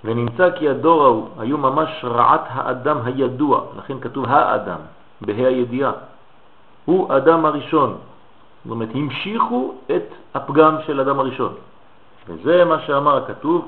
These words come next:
"אמחה את האדם אשר בראתי", הוא אדם הראשון עצמו, שנברא על ידי השם יתברך עצמו. מעשה אשר בראתי, כן? "ואלו ניצוצותיו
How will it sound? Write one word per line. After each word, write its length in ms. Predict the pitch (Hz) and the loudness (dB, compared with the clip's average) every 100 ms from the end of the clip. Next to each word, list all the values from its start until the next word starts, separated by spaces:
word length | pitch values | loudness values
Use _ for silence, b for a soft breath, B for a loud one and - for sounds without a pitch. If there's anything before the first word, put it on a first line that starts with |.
| 131 | -6
"אמחה 320 | 123 - 160 | -8 -4 -4
את 60 | 160 | -4
האדם 760 | 117 185 202 127 117 110 113 151 - | 2 4 6 4 0 0 0 -2 -8
אשר 320 | 113 - 135 | -14 -6 -6
בראתי", 520 | 117 113 110 113 - - - | -4 0 2 0 -2 -16 -10
הוא 160 | - 170 - | -6 -6 -6
אדם 280 | 113 123 135 | -6 -2 -2
הראשון 400 | 113 104 - 110 | -2 -6 -6 -6
עצמו, 420 | - - 110 98 - - - - - - - - - - - - - - - - - | -8 -12 -10 -10 -10 -20 -20 -20 -20 -20 -20 -20 -20 -20 -20 -20 -20 -20 -20 -20 -14
שנברא 480 | 117 117 113 160 147 | -8 -6 2 2 4
על 200 | 131 120 | 2 2
ידי 400 | 120 113 151 143 101 | 0 2 0 -2 -6
השם 300 | 107 139 123 | -8 -8 -8
יתברך 400 | 101 98 107 123 - | -6 -2 0 0 -4
עצמו. 460 | - - 123 - - - - - - - - - - - - - - - - | -12 -6 -4 -4 -10 -20 -20 -20 -20 -20 -20 -20 -20 -20 -20 -20 -20 -20 -8
מעשה 480 | 175 185 - 131 | -6 -6 -4 -4
אשר 200 | - 117 | -2 -4
בראתי, 440 | 107 110 120 117 - - | 2 6 6 6 0 -6
כן? 140 | 160 - - - - - B B B B - - - - | -6 -8 -16 -16 -16 -16 B B B B -20 -20 -20 -8
"ואלו 480 | 92 120 190 185 160 | 2 6 6 4 0
ניצוצותיו 1000 | 147 147 147 131 120 107 98 90 127 | -2 0 0 2 2 0 0 0 0